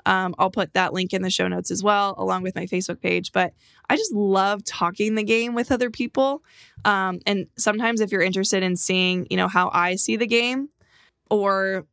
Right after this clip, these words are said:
everybody tells me I should be an announcer. We'll work on that maybe. Um,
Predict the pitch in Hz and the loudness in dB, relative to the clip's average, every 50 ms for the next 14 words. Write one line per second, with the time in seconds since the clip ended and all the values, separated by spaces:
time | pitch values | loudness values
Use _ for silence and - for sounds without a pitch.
0 | _ _ _ - - - 226 247 262 285 277 240 - 170 170 170 175 160 170 185 | _ _ _ -10 -6 -2 0 0 2 0 0 0 0 -2 0 0 0 -2 -2 -2
1 | - - 180 180 175 160 160 160 147 147 - - - - - - 220 - _ - | -2 -2 -2 0 0 -2 -2 -2 -2 -2 -4 -4 -4 -2 -4 -4 -6 -6 _ -20
2 | - _ - - 202 214 208 190 165 - - 170 - 196 175 180 - - 190 185 | -20 _ -4 0 2 2 2 0 -2 -4 -2 -2 -2 0 0 -4 -2 -2 -2 -2
3 | 180 - 156 190 226 - - - - - - - - _ - - 98 101 95 90 | 0 0 0 -2 -2 -4 -10 -20 -20 -20 -20 -20 -20 _ 0 2 4 4 2 0
4 | 90 - | -2 -6